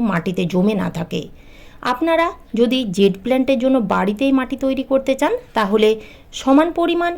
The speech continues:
বালি, মাটি, ভার্মিকম্পোস্ট এবং কোকোপিট দিয়ে গাছ লাগাতে পারেন। ঘরের ভেতরে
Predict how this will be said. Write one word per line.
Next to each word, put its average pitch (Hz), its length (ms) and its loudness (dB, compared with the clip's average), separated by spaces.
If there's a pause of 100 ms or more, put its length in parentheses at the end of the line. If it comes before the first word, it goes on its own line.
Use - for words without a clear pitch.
(160)
বালি, 208 400 2
মাটি, 202 460 -2
ভার্মিকম্পোস্ট 220 920 -2
এবং 202 240 -2
কোকোপিট 277 520 -2
দিয়ে 285 200 2 (400)
গাছ 196 260 -2 (260)
লাগাতে 185 340 -2
পারেন। 175 320 -4 (640)
ঘরের 214 420 0
ভেতরে 285 380 0